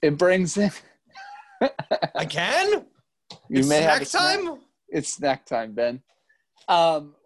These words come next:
Speaker 1: it brings into the argument of, is it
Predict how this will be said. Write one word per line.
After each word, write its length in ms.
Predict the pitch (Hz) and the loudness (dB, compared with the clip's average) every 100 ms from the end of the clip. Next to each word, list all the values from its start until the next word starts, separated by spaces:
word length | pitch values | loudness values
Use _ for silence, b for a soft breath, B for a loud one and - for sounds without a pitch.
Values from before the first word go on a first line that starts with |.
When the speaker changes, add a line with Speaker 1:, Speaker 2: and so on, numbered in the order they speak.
| - - | -20 -10
Speaker 1:
it 220 | 196 180 | -8 -4
brings 260 | 220 240 226 | -4 -4 -8
into 200 | 196 190 | -10 -10
the 120 | 175 | -6
argument 580 | 165 170 170 156 151 135 | -4 -6 -8 -12 -12 -12
of, 520 | 165 143 135 131 123 - _ _ _ _ _ _ _ _ _ _ _ _ _ _ - | -6 -2 0 -2 -4 -14 _ _ _ _ _ _ _ _ _ _ _ _ _ _ -12
is 360 | 180 165 139 | -8 -8 -8
it 380 | 156 156 139 - | -4 -4 -4 -12